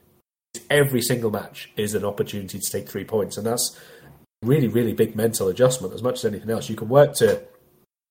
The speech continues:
you know, to your longer term plan and all the rest of it, but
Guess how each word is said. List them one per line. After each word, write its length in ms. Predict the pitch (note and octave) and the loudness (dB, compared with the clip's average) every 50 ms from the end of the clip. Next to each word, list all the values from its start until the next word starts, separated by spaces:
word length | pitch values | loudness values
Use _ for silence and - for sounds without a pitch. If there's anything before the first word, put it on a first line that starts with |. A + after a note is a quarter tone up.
| _ - | _ -14
you 100 | G2+ F#2+ | -10 -8
know, 100 | F#2+ F#2 | -8 -8
to 120 | - - G#2 | -6 -6 -6
your 320 | F#2+ G2 G2+ F#2+ F2 - - - - - - | -6 -4 -4 -4 -6 -6 -10 -18 -20 -12 -4
longer 320 | A2+ B2 B2+ A#2+ A2+ G#2+ | 0 0 0 2 0 0
term 260 | - A#2 A2+ G#2 G2+ | 0 0 0 -2 -2
plan 300 | F#2+ - A2+ G#2 G#2 G2 | -2 0 0 0 0 0
and 140 | G2 F#2+ F#2 | -2 -4 -4
all 100 | G2 F#2+ | -4 -6
the 80 | F#2 F2+ | -4 -4
rest 200 | G2+ G#2+ - - | -2 -2 -2 -2
of 60 | - F2 | -4 -4
it, 140 | D2+ - - | -6 0 4
but 280 | B2 A2+ G#2+ - - | 4 4 4 4 0